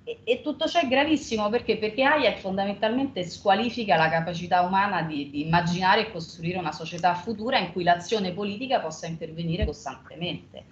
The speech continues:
cioè abdica alla, alla politica. Ecco.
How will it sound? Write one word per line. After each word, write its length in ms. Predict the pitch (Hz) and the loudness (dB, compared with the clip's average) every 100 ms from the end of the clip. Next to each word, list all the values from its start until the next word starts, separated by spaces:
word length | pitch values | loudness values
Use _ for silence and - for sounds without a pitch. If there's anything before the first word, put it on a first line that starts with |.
| - - | -20 -4
cioè 200 | 185 - | -2 4
abdica 760 | 202 190 - 220 220 214 202 | 4 4 0 -2 2 2 2
alla, 560 | - 143 - - - - _ | -4 -8 -10 -12 -14 -14 _
alla 220 | 156 143 143 | -8 -6 -6
politica. 480 | 147 135 - - | -6 -8 -12 -20
Ecco. 240 | - - | -20 -20